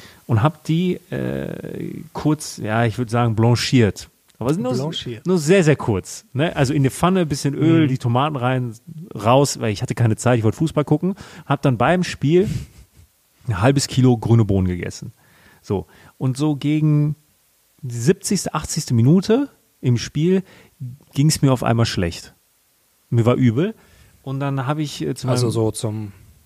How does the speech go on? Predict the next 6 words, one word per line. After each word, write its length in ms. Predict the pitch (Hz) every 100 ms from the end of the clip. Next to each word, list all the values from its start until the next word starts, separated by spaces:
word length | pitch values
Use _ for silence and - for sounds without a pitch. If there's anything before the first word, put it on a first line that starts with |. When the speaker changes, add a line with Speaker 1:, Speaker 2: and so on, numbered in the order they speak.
| _
Speaker 2:
Spucken 440 | - - 120 107 104 -
übel. 280 | 107 101 - -
Speaker 1:
Ja, 360 | 170 156 175 202
erst 260 | 202 -
noch 120 | 220
nicht. 380 | 170 147 - -